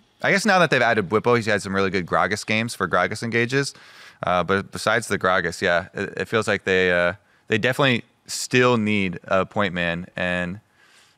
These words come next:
um, there have been, there have even been some pretty big fluctuations. I know Core himself was, uh, um, not too happy with some of the games that he played. So improvements all around, plus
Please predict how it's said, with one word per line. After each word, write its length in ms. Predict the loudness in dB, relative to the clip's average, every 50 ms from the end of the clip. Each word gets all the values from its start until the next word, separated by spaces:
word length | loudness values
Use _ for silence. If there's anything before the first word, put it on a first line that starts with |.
| _ -14 -10
um, 440 | -6 -4 -4 -2 -4 -4 -6 -4 -2
there 120 | 0 0
have 100 | 0 0
been, 340 | 0 0 0 0 0 -2 -6 -6
there 180 | -2 0 2 2
have 100 | 2 2
even 240 | 2 2 2 2
been 160 | 2 0 0 0
some 180 | -2 -4 -4
pretty 260 | -2 -2 -2 -2 -2
big 260 | -2 0 0 0 0 -2
fluctuations. 680 | -2 -4 -2 -2 -2 -2 0 0 0 0 -2 -4 -2 -2
I 80 | 0
know 220 | 0 2 2 0 0
Core 240 | 0 0 0 0 0
himself 460 | 0 -2 -2 0 2 2 2 0 0
was, 280 | -2 0 0 -2 0 0
uh, 260 | 2 2 2 0 -2 _ _ _ -20 -20 _ _ _ _ -10
um, 560 | -4 -2 0 0 0 0 0 -2 -6 -8 -10 -14 _ _ _ _ _ -12
not 320 | -8 -4 -2 -2 -2 -2
too 120 | -4 -4 -4
happy 260 | -2 -2 -2 -2 -2
with 140 | -4 -4 -4
some 160 | -4 -6 -6
of 60 | -6
the 60 | -6
games 240 | -6 -6 -6 -6 -6
that 100 | -8 -8
he 100 | -8 -8
played. 320 | -6 -4 -2 -2 -2 -2
So 320 | -4 -4 -4 -2 -2 -4 -6 _ _ _ _ _ _ -20 -20 -20 -20 -14 -6 -2
improvements 560 | -2 -2 0 2 2 4 4 4 4 2 2
all 180 | 4 4 4 4
around, 460 | 4 4 4 4 4 4 4 2 0
plus 520 | -2 2 4 4 4 2 0 -4 -10 -12